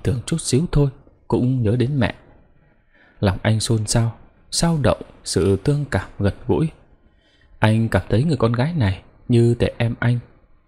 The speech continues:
Từ đó, anh cảm mến cô ta vô cùng. Anh nhìn đôi bàn tay mềm yếu, nổi gân xanh của cô. Đôi bàn tay nói lên rất rõ một đời sống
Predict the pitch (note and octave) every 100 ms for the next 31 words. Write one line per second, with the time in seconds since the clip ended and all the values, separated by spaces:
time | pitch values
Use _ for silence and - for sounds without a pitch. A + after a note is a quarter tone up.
0 | _ F#2+ - F#2 G#2+ E3 - - - A#2
1 | A2+ A2+ A2+ F#2 - G2 A#2+ F3 B2+ -
2 | A2 G#2+ D#3 D3+ G#2+ F#2 - - _ _
3 | _ _ _ _ _ _ - - E3 B2+
4 | G#2+ G#2 D3+ A2+ G2+ D#3 D3+ G#2 - G2+
5 | G#2 D#3 - A2 G#2 G#2+ B2 B2 D#3 C#3+
6 | G2+ - A2+ A#2+ - - _ _ - -
7 | - E3 B2 G#2+ D3 D3 C#3 A#2+ F3 E3
8 | D#3 D#3+ - B2 C#3 - - D#3+ F3+ -
9 | - - F#2+ F#2+ F#2 - G2+ B2+ F#3